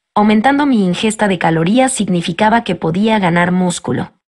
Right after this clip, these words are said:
He tenido entrenadores personales de forma intermitente a lo largo de los años,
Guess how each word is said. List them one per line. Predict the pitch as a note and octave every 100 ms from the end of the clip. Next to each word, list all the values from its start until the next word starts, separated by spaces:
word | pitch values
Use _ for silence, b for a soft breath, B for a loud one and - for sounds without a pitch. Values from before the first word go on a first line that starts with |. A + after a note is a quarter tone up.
| _ _ _ _ _ _ -
He | D#4+
tenido | F4+ D#4+ B3
entrenadores | A#3+ G3 F#3 E3+ G3 G#3
personales | - F3+ F#3 F#3 G3 G3+
de | F3
forma | - G#3 G3+
intermitente | G3+ F3+ E3 D#3+ G3+ G#3+ A#3+
a | F#3
lo | E3
largo | F3 F3+ F3+
de | F3+
los | F3+ F#3 A3
años, | G#3 F#3 -